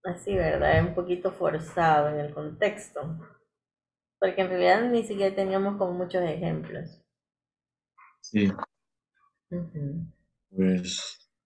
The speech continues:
Speaker 2: y no sé, tal vez, ¿qué me recomienda usted para? Porque lo que siento que tengo problemas es con el listening.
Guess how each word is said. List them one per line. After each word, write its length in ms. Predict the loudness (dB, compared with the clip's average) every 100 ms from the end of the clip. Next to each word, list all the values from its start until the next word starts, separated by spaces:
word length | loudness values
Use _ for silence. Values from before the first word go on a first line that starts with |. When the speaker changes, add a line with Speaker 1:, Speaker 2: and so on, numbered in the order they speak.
| _ _
Speaker 2:
y 120 | 2
no 180 | 6 6
sé, 260 | 6 4 2 -2
tal 140 | 0 4
vez, 340 | 6 6 4 -8 _ _
¿qué 60 | 0
me 160 | 0
recomienda 480 | 2 0 0 2 0
usted 260 | 0 -2 -2
para? 340 | -2 -2 -4 -10 _ _ _ _ _ _ _ _ _ _ _ _ _ _ -8
Porque 240 | -2 0
lo 120 | 0
que 100 | -2
siento 380 | -8 _ -2 0
que 140 | 0
tengo 300 | 0 0 0
problemas 640 | -2 -4 0 2 2 0 -2
es 180 | -2 -2
con 260 | -4 -4 0
el 100 | 2
listening. 500 | 2 0 -6 -8 -10